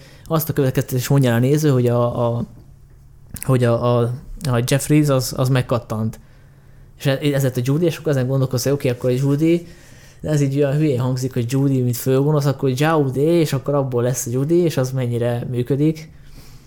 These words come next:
És ehhez képest ugye lehet találni egy olyan értelmezést is, hogy ennek van, ö, ö,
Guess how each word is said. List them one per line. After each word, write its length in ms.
És 80
ehhez 140
képest 280
ugye 120
lehet 260
találni 260
egy 60
olyan 120
értelmezést 540
is, 80
hogy 80
ennek 260
van, 360
ö, 120
ö, 220